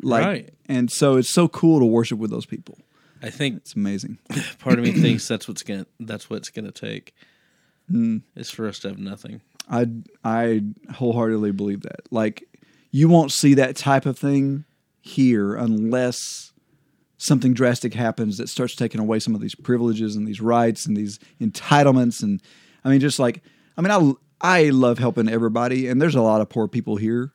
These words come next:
Speaker 1: and I'll, I'll help poor people here. But you know what? Like, our, our pantry there at the church, how much beans and rice do we still have? Because no one will take it.
Speaker 2: Right.
Speaker 1: If I took beans and rice to Haiti, man, it's gone in a day.
Speaker 2: Yeah.
Speaker 1: Like, those,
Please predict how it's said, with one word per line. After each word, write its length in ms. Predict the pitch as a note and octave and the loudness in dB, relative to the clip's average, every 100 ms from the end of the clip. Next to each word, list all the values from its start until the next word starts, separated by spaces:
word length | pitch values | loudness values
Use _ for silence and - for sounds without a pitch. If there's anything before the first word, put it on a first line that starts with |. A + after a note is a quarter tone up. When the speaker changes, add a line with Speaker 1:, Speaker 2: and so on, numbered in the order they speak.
| - | -6
Speaker 1:
and 180 | B2+ | -4
I'll, 300 | C3+ D3+ B2 - | 0 0 0 2
I'll 320 | D3 D3+ C#3 | 4 4 4
help 300 | G2 A#2+ A2+ _ F3 C#3 | 0 -4 -4 _ -14 -6
poor 160 | B2 | -4
people 220 | A2+ A2+ | -2 -2
here. 220 | G#2+ A2 B2 | -2 -4 -4
But 140 | A#2+ | -4
you 100 | D3+ | -2
know 220 | E3 D#3+ | 0 2
what? 260 | D#3+ D#3+ D#3 _ _ _ _ - | 4 2 0 _ _ _ _ -2
Like, 160 | C3 C3+ | 0 4
our, 180 | D3+ C#3+ | 2 4
our 200 | C3+ C#3+ | 2 2
pantry 460 | - C#3+ C#3+ D3+ | 2 0 2 0
there 180 | C#3 C#3 | 2 2
at 80 | C3+ | 0
the 80 | A#2+ | -2
church, 480 | - D3 D#3 - - _ _ _ _ | -2 -2 -2 -12 -18 _ _ _ _
how 260 | - F3+ F#3+ | 0 2 4
much 360 | F3 D3 - | 4 2 0
beans 300 | C3 D3+ C#3 | 2 4 4
and 100 | B2 | 4
rice 260 | B2+ C3 B2 | 4 2 2
do 120 | - | 2
we 120 | A#2 | 0
still 240 | A2 - A2+ | 0 0 0
have? 260 | A2+ G#2+ A2 | 0 -2 -2
Because 260 | A2 A2+ | -2 -2
no 240 | A#2+ C#3 C#3+ | 2 6 6
one 140 | C#3+ | 6
will 100 | B2+ | 2
take 280 | - A2+ G#2 | -2 -4 -6
it. 200 | - - _ - | -10 -14 _ -12
Speaker 2:
Right. 360 | A#2 C3+ C#3+ - _ _ _ _ _ - | -8 -6 -6 -12 _ _ _ _ _ -8
Speaker 1:
If 100 | D3+ | -2
I 80 | E3+ | 0
took 200 | - G3 | 0 0
beans 180 | A3+ A3+ | 2 2
and 100 | F#3+ | 2
rice 280 | F#3 F3 - | 0 0 0
to 320 | D3 B2+ A#2+ | 4 6 6
Haiti, 340 | A2+ E3 F#3 F3+ | 4 2 0 -2
man, 200 | C#3+ C#3+ | -2 -2
it's 140 | D#3 | -2
gone 280 | C#3+ B2 A2+ | 0 0 0
in 80 | G#2 | -2
a 40 | |
day. 360 | G2 F2 E2 - | -2 -6 -8 -16
Speaker 2:
Yeah. 240 | A#2 B2+ C#3+ _ _ _ _ | -14 -14 -16 _ _ _ _
Speaker 1:
Like, 300 | A#2+ C3 C3+ _ _ _ _ - | 0 2 0 _ _ _ _ -8
those, 380 | C#3 D#3+ E3 | -2 0 0